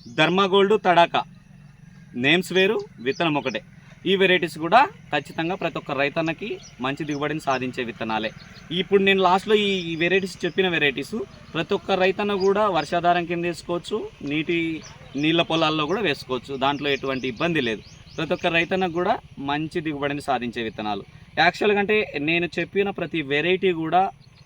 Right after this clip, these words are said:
కొంచెం అటు ఇటుగా దిగుబడిని నేను చెప్పిన ప్రకారం almost అన్నీ కూడా పది క్వింటాల నుంచి ఇరవై క్వింటాల మధ్యన పండే వెరైటీసే. Almost ఎక్కువగా పండిన వెరైటీలు. ఇప్పుడు మా ఫ్రెండే ఉన్నాడు, ఒక ఫ్రెండ్, ఏది వేదా సీడ్స్‌లో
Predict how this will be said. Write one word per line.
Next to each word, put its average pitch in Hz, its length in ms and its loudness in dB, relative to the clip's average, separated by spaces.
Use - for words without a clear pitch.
కొంచెం 147 380 -2
అటు 135 180 0
ఇటుగా 170 340 0
దిగుబడిని 151 540 -4
నేను 143 220 2
చెప్పిన 175 220 0
ప్రకారం 170 420 2
almost 156 600 2
అన్నీ 156 220 0
కూడా 156 400 0
పది 135 180 0
క్వింటాల 147 340 -2
నుంచి 147 200 -6
ఇరవై 143 200 -4
క్వింటాల 131 400 -4
మధ్యన 123 280 -6
పండే 117 320 -6
వెరైటీసే. 107 460 -6
Almost 156 380 2
ఎక్కువగా 160 320 -2
పండిన 143 320 -2
వెరైటీలు. 123 360 -2
ఇప్పుడు 131 220 -6
మా 139 160 2
ఫ్రెండే 151 300 0
ఉన్నాడు, 151 300 0
ఒక 135 120 -4
ఫ్రెండ్, 139 260 -2
ఏది 143 460 -2
వేదా 165 280 4
సీడ్స్‌లో 180 460 -2